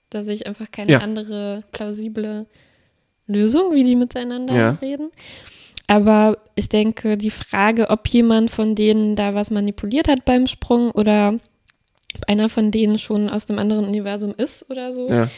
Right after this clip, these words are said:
Speaker 1: das ist, glaub ich, noch offen. Also da habe
Speaker 2: Ja,
Speaker 1: ich
Speaker 2: ja.
Speaker 1: noch keine
Speaker 2: Ja.
Speaker 1: hundertprozentigen Hinweise gesehen. Und ich glaub, vielleicht haben die das auch absichtlich so ein paar Spuren gelegt.
Speaker 2: Ja,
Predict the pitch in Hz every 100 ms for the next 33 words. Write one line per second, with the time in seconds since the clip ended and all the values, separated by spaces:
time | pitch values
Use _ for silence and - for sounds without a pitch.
0 | - - - 202 294 302 269 302 339 339
1 | - 370 - 208 190 202 208 202 196 214
2 | 165 117 - 233 233 220 226 233 226 220
3 | 220 - 208 220 226 208 208 214 214 220
4 | 214 208 214 208 208 196 208 208 - 220
5 | 214 214 214 214 202 - - - 233 -
6 | 214 - 202 202 208 - 214 226 240 -
7 | 247 254 269 262 247 247 254 269 151 180
8 | 208